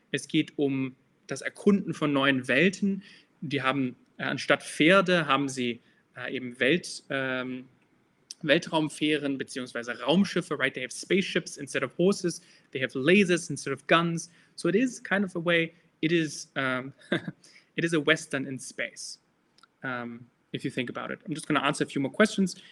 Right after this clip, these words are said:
Bist du Amerikaner, weil du siehst genauso aus? Äh, nein, ich habe eine Zeit lang in Amerika tatsächlich gelebt.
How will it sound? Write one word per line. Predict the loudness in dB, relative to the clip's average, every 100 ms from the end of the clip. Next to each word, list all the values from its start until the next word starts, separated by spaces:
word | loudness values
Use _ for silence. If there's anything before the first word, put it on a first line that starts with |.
| _
Bist | 0 2 0
du |
Amerikaner, | 0 2 0 0 2 2 2 2
weil | 0
du | 0
siehst | -2 -4 -4
genauso | -4 -2 -2 -4
aus? | -6 0 0 0 -8 -20 -20 -2
Äh, | 2 2 -2 -6
nein, | 0 2 2 0 -2
ich | 0
habe | 0
eine | -2
Zeit | 0 2 2
lang | 0
in | 0
Amerika | 0 0 -2
tatsächlich | -6 -6 -8 -10
gelebt. | -10 -2 -2 -2 -8